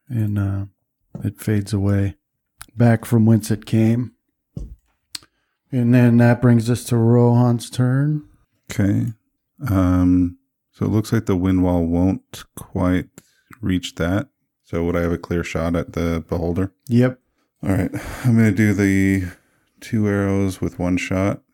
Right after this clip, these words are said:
Speaker 2: the many shot.
Speaker 1: Okay.
Speaker 2: As a single attack.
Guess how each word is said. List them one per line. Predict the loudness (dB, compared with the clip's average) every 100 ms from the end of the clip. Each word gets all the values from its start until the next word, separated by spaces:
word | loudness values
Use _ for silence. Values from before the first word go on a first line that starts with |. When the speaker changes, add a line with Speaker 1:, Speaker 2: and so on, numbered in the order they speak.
| _ _ -14
Speaker 2:
the | -6
many | -4 -4
shot. | -2 -4 -4 -8 _ _ _ -4
Speaker 1:
Okay. | -2 -2 -6 _ _ _ _ -20 _ _ _
Speaker 2:
As | -12 -8
a | -8 -10
single | -6 -6 -4
attack. | -8 -4 -2 -2 -4 -12